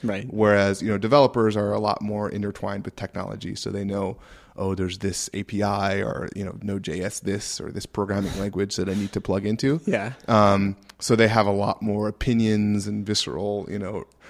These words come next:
Speaker 2: you know, affiliations with, you know, why Microsoft or not Microsoft.
Speaker 1: Mm-hmm.
Speaker 2: Whereas,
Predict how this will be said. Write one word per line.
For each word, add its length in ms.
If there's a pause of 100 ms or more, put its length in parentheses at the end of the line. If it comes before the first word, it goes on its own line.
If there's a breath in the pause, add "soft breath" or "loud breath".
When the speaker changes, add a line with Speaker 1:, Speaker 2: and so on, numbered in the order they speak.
(180 loud breath)
Speaker 2:
you 120
know, 260 (180)
affiliations 840
with, 340
you 80
know, 240
why 280
Microsoft 680
or 80
not 160
Microsoft. 540 (280 loud breath)
Speaker 1:
Mm-hmm. 200
Speaker 2:
Whereas, 680